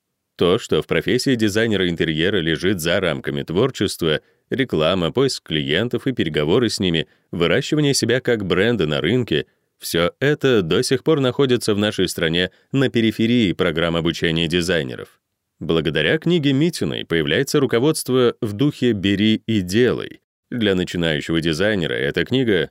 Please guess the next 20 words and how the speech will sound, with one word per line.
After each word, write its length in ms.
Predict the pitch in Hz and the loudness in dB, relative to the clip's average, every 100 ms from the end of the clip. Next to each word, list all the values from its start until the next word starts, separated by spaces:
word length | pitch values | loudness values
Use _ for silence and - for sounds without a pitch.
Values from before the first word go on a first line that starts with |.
| _ | _
способ 440 | - 156 156 143 | -4 -2 0 0
сделать 380 | 110 131 123 113 | 0 2 2 2
свой 220 | 98 101 | 0 0
путь 160 | 113 110 | 0 -2
в 60 | - | 0
профессии 520 | 90 95 98 - 90 | -2 0 0 0 0
более 320 | 85 85 82 | 2 0 0
продуктивным 760 | 85 78 76 - 107 92 78 - _ | 0 -2 -4 -2 0 0 -2 -6 _
и 100 | 135 | 0
увлекательным. 840 | 101 85 80 76 - - 55 - - _ _ _ _ - | 0 -2 -2 -4 -4 -8 -12 -14 -20 _ _ _ _ -6
Для 280 | 82 78 | -2 0
профессионала — 840 | 76 80 87 - 85 76 71 69 - - | 0 -2 -2 0 0 0 -2 -2 -6 -10
шанс 400 | - 80 98 - | -4 -2 0 0
расширить 500 | 98 - 151 143 139 | -2 -2 -2 -2 -2
свой 320 | 113 123 120 | 0 4 4
арсенал 420 | 113 - 107 107 | 2 0 0 2
инструментов 640 | 101 - 92 95 92 87 | 0 -2 0 0 0 -2
работы 360 | 82 82 80 78 | 0 0 0 -2
с 20 | |
заказчиками 720 | 65 76 92 135 139 120 123 | -2 -2 -2 -2 -4 -2 -2